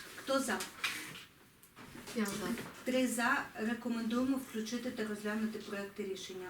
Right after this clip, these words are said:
Speaker 1: в пункті різному. Так, переходимо до розгляду питань порядку денного номер сімнадцять. Про внесення змін та доповнень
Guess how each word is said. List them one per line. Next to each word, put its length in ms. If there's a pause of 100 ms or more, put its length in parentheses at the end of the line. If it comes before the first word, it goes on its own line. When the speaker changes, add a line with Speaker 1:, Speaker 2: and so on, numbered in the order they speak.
(120)
Speaker 1:
в 120
пункті 300
різному. 460 (2000)
Так, 240
переходимо 640
до 280 (480)
розгляду 420
питань 440
порядку 400
денного 440
номер 320
сімнадцять. 580 (380)
Про 140
внесення 360
змін 140
та 100
доповнень 500